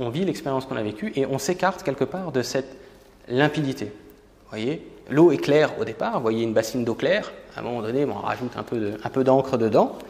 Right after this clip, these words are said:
et vous voyez tout de suite comme ça commence à, à créer les contrastes, et cetera, et cetera. Mais donc, c'est, c'est, c'est véritablement notre essence.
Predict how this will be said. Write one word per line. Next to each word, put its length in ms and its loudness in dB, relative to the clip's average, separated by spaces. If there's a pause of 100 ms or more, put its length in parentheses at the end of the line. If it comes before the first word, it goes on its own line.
(240)
et 60 -6
vous 80 -2
voyez 220 6
tout 80 -2
de 60 -8
suite 140 -8
comme 140 -2
ça 140 0
commence 360 0
à, 540 -4
à 60 -2
créer 200 2
les 100 4
contrastes, 460 -6
et 60 -6
cetera, 340 -10
et 40 -14
cetera. 320 -12 (580)
Mais 320 2 (1400)
donc, 340 4
c'est, 300 -4
c'est, 200 -4
c'est 160 -2
véritablement 640 4
notre 360 4
essence. 500 -4